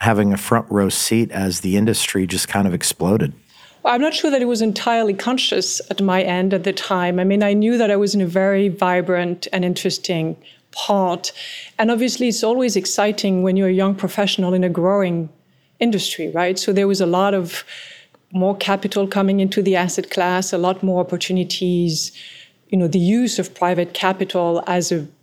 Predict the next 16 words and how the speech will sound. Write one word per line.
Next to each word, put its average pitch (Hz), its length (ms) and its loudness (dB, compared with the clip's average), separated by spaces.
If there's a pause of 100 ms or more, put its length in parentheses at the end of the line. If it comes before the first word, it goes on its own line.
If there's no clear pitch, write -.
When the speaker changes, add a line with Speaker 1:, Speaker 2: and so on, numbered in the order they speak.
(140)
Speaker 2:
mean 196 440 2
of - 240 -4
growth 180 400 0
and 175 160 -4
transformation 175 800 -2
for - 160 -12
companies 175 640 -2
became 175 440 -2 (140)
a 180 40 2
lot 180 360 0
more 170 160 0
mainstream. 170 800 0 (500)
And 214 300 2
just, 247 320 -2
you 233 60 2
know, 220 120 2